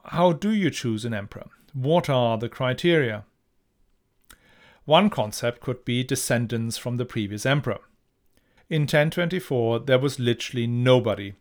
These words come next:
who descended from a previous king in the male line,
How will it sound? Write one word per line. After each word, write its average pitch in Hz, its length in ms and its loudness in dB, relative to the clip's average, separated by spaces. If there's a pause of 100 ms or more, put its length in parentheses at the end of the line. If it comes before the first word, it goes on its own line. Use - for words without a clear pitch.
(440)
who 131 160 -4
descended 127 600 0
from 123 220 -4
a 117 40 -2
previous 127 480 -4
king 113 320 -4
in 127 120 -8
the 120 80 -4
male 107 260 -2
line, 113 480 2